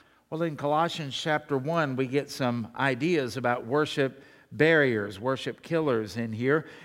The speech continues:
And the first one would be this. We'll say this and then we'll read the scripture that follows. Number one would be because you're wise in your own eyes. You're wise in your own eyes.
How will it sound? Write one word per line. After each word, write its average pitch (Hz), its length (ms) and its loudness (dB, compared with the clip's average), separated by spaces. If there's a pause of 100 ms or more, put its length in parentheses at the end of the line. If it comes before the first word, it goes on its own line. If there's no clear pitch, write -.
And 180 180 4
the 170 60 4
first 254 340 2
one 208 140 -2
would 185 120 0
be 196 140 -2
this. 170 420 2
We'll 123 140 -6
say 151 260 -2
this 151 280 -4
and 143 80 -8
then 139 100 -6
we'll 139 140 -2
read 131 340 -2
the 113 240 2 (260)
scripture 156 520 -4
that 113 200 -8
follows. 127 600 -2 (480)
Number 208 280 6
one 196 380 2
would 165 180 0
be 170 220 2
because 202 800 0 (580)
you're 160 200 0
wise 202 560 4
in 175 140 -2
your 156 180 0
own 151 180 -2
eyes. 123 600 0 (880)
You're 123 80 -12
wise 180 560 2
in 160 100 -4
your 143 200 0
own 139 240 0
eyes. 104 500 -2